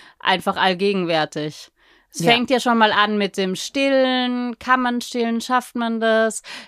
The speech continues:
Speaker 1: Dann, ähm, f-, füttert man dazu. Wann füttert man dazu? Ist das überhaupt sinnvoll? Dann kommt diese ganze Umstellung auf Beikost und so weiter.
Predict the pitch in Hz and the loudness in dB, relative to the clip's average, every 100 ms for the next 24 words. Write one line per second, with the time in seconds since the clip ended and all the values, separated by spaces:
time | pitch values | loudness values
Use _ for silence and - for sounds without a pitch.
0 | - 214 214 214 185 135 233 226 156 208 | 0 4 4 2 0 -4 -2 -2 -4 -12
1 | - 202 - 247 240 226 214 208 196 196 | -16 -16 -8 -6 -2 0 0 0 -2 -2
2 | 240 233 196 190 202 208 208 202 196 202 | -6 -2 0 0 -2 -4 -4 -2 -2 -4
3 | 196 214 196 - 190 190 175 165 170 - | -4 -4 -4 -4 -8 -6 -2 -2 -2 -2
4 | 233 226 - 214 202 196 190 - - - | -2 -2 -2 2 4 4 0 -6 -18 -4
5 | 175 170 208 185 190 175 190 185 175 185 | -2 0 0 0 -2 0 2 2 2 0
6 | 175 208 - 233 - 208 190 190 175 - | 2 -2 0 -2 2 2 2 0 -2 0
7 | 180 175 202 226 185 190 - 196 180 190 | 0 2 0 0 0 0 -6 -10 -8 -6
8 | 165 165 165 185 170 | -2 0 0 0 0